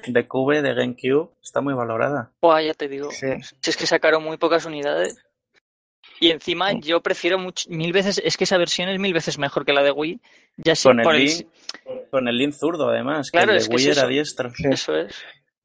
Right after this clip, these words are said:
Speaker 3: Sí, pero ¿sabes lo que hicieron, no? <laughs>
Speaker 2: Sí, sí, sí, no,
Speaker 3: Hicieron un modo espejo y se quedaron tan anchos.
Speaker 2: Pero es que se nota un montón, ¿eh?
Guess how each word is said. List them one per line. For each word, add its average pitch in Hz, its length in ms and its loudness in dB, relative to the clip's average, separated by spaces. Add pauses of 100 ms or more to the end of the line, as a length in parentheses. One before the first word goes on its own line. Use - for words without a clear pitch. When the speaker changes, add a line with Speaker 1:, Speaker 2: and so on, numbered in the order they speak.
(360)
Speaker 3:
Sí, - 180 2
pero 117 160 4 (120)
¿sabes 127 240 2
lo 131 100 0
que 139 80 -6
hicieron, 127 320 -2
no? 139 160 -4 (520)
<laughs> - 760 -10
Speaker 2:
Sí, 190 200 2
sí, 190 180 4
sí, 196 200 0
no, 170 120 2
Speaker 3:
Hicieron 135 300 4
un 131 100 4
modo 131 180 6
espejo 151 680 0 (260)
y 139 160 -2
se 131 140 -6
quedaron 135 220 2
tan 131 140 0
anchos. 139 260 -4 (380)
Speaker 2:
Pero 180 160 4
es 165 120 -4
que 202 80 0
se 185 140 -2
nota 160 200 2
un 190 80 -2
montón, 170 460 0
¿eh? 196 180 -8